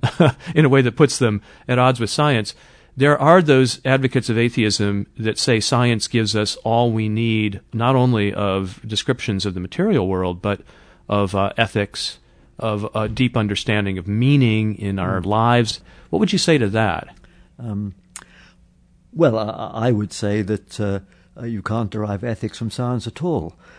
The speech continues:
Speaker 2: and we need to, um, have some other, uh, uh, set of values which we get in some other way, some culturally conditioned way, obviously.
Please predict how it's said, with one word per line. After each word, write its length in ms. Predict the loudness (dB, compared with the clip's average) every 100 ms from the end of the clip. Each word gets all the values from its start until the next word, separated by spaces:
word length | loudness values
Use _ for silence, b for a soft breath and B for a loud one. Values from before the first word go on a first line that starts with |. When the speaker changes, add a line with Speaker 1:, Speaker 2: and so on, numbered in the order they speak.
| b
Speaker 2:
and 220 | -12 -8 -6
we 120 | -4
need 300 | -2 -4 -8
to, 280 | -10 -8 -8 -14 _ _ -14
um, 300 | -10 -10 -12 -12
have 340 | -10 -10 -12 b b
some 240 | -10 -10 -4
other, 400 | -2 -2 -2 -6 _ -18
uh, 140 | -12 -12 -14 b b b b -14
uh, 220 | -10 -10
set 260 | -8 -8 -6
of 60 | -4
values 560 | -2 -2 -2 -6 -8
which 180 | -14 -10
we 80 | -10
get 260 | -8 -8
in 100 | -8
some 180 | -8 -6
other 180 | -6 -6
way, 400 | -2 0 2 0 B B B
some 260 | -10 -8 -6
culturally 720 | -6 -8 -8 -8 -6 -8 -10 _ _ _
conditioned 480 | -8 -6 -4 -6 -4
way, 200 | -6 -6
obviously. 720 | -8 -8 -12 -12 -16 -14